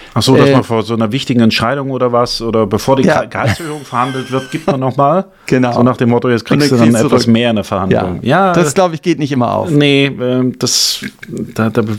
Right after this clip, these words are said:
Speaker 1: versucht man Gott zu benutzen, das, das
Speaker 2: Ja.
Speaker 1: kann wohl nicht sein, ja.
Speaker 2: Mhm.
Speaker 1: Äh, aber andersrum, ähm, ich kann ja mit Geld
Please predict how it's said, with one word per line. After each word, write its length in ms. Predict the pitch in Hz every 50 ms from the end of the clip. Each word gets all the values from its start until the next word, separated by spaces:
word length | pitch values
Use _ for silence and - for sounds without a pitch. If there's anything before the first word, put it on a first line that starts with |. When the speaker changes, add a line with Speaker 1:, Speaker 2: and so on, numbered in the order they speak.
| - -
Speaker 1:
versucht 460 | - - - 104 - 131 131 - -
man 80 | 110 -
Gott 180 | - 110 -
zu 100 | - -
benutzen, 460 | 92 95 87 98 101 - - - 90
das, 260 | 87 90 90 87 - -
das 140 | - -
Speaker 2:
Ja. 80 | 127 127
Speaker 1:
kann 140 | 135 107 101
wohl 100 | 92 92
nicht 200 | 98 104 - -
sein, 320 | - 92 87 85 85 82 82
ja. 200 | 87 95 113 117 - - -
Speaker 2:
Mhm. 420 | 131 135 131 123 143 160 190 220 226 - - - - -
Speaker 1:
Äh, 60 | -
aber 580 | 113 110 113 113 113 - 113 120 123 117 - -
andersrum, 720 | 135 151 185 190 180 - - 120 113 104 98 98 95 98
ähm, 500 | 98 95 95 98 95 95 92 90 - - - - - - - -
ich 140 | - - -
kann 160 | - 156 160
ja 60 | 160 143
mit 160 | 135 127 -
Geld 300 | 131 131 151 147 -